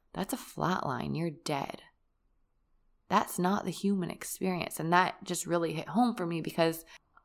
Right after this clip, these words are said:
I know I've had this experience, and I have clients who are in this experience right now. When you're in the low low, all you want is that stability. You would give anything to just be in that stable medium all the time.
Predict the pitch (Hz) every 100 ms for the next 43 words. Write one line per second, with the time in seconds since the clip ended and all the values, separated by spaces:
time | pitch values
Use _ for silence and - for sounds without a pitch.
0 | _ _ _ _ _ 180 190 170 185 202
1 | 185 165 156 156 - 151 - - 165 -
2 | 170 175 180 160 - 165 175 165 - -
3 | - - - 143 147 127 131 135 175 233
4 | - 175 175 147 151 147 143 135 151 -
5 | - 170 202 202 208 180 156 160 202 208
6 | - - 175 165 156 - - 160 - -
7 | - - - _ _ _ _ 190 208 202
8 | 190 - 170 185 170 156 147 160 170 175
9 | - - 175 - 160 156 - - 156 151
10 | 147 147 143 139 139 - 69 - - -
11 | - -